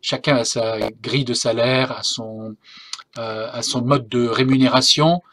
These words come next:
euh, à tel point que, par exemple, quand, euh, j'étais P H, j'étais moins payé qu'un chef de clinique,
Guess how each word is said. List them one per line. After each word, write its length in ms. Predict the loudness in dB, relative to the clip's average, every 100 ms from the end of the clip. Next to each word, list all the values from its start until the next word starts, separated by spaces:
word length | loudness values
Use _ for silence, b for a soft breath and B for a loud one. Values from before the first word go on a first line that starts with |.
| b b b b -8
euh, 320 | -6 -6 -4
à 120 | -4
tel 180 | 0 0
point 220 | 6 6
que, 420 | 6 2 2 0 -4
par 200 | 0 0
exemple, 300 | 4 2 2
quand, 480 | 2 4 2 -2 -6 -10
euh, 480 | -8 -6 -6 -8 -10
j'étais 340 | -6 -2 0 2
P 120 | 8
H, 180 | 8 8
j'étais 240 | 2 0
moins 240 | 4 4 4
payé 380 | 4 4 4
qu'un 160 | 4 0
chef 180 | -2 -2
de 80 | -6
clinique, 580 | -6 0 0 0 -8